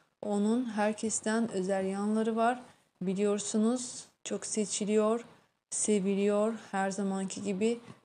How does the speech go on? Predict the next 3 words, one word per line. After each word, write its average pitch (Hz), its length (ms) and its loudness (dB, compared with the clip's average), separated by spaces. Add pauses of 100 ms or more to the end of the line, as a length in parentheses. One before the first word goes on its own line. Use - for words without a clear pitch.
muhteşem 208 840 0
görüntüsüyle, 214 960 2 (180)
karakteriyle, 214 1000 0